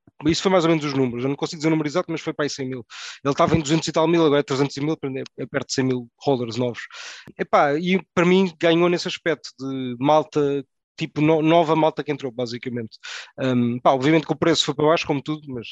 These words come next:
é a vida, isso aí faz parte dos berros. Ah, quem quiser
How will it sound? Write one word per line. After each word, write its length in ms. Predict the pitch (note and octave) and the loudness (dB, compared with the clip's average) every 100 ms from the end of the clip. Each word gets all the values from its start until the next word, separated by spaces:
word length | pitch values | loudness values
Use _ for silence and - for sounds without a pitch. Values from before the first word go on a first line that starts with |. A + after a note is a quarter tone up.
| - | -4
é 80 | C#3 | -2
a 20 | |
vida, 320 | A#2+ C#3 B2+ | 0 -2 -2
isso 240 | B2+ - | -4 -2
aí 220 | C#3 C#3 C#3 | -2 -2 -4
faz 180 | D3 C3 | -4 -4
parte 200 | - - | -4 -2
dos 120 | C3+ | -4
berros. 300 | A2+ C3+ - - - - - - | -4 -6 -8 -14 -18 -18 -16 -10
Ah, 120 | B2 | -6
quem 120 | C#3 | -4
quiser 260 | C3 C3 C#3 | -2 0 0